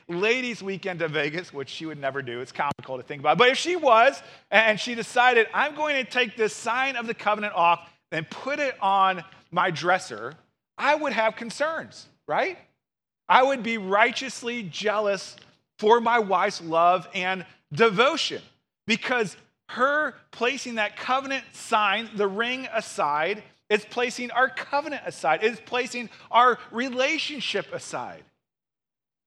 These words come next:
For Israel, the covenant sign was circumcision, saying,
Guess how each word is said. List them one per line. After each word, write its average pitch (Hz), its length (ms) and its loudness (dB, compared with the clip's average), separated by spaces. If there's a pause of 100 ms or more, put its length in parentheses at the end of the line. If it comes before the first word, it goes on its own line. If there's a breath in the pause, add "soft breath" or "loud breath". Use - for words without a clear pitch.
(960)
For 226 140 0
Israel, 233 500 -2
the 208 120 -4
covenant 262 480 -10
sign 226 360 -8
was 220 120 -6
circumcision, 226 800 -8 (520)
saying, 233 420 -2